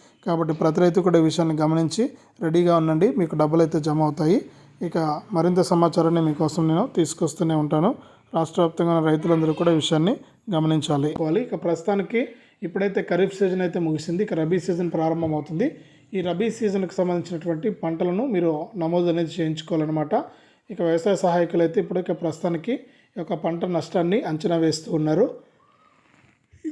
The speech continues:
పంట నమోదు కార్యక్రమాన్ని కూడా ప్రవేశపెట్టారన్నమాట ఏపీ ప్రభుత్వం. ఇక ఈ పంట నమోదు కూడా జరుగుతూ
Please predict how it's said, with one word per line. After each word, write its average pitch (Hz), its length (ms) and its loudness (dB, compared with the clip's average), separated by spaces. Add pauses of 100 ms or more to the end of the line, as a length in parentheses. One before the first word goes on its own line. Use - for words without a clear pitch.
పంట 208 240 -2 (1600)
నమోదు 214 360 2
కార్యక్రమాన్ని 180 600 2
కూడా 175 180 4
ప్రవేశపెట్టారన్నమాట 156 1080 2
ఏపీ 180 300 4
ప్రభుత్వం. 156 480 2 (720)
ఇక 208 200 -6
ఈ 180 40 0
పంట 175 260 0
నమోదు 175 380 4
కూడా 170 200 4
జరుగుతూ 156 420 0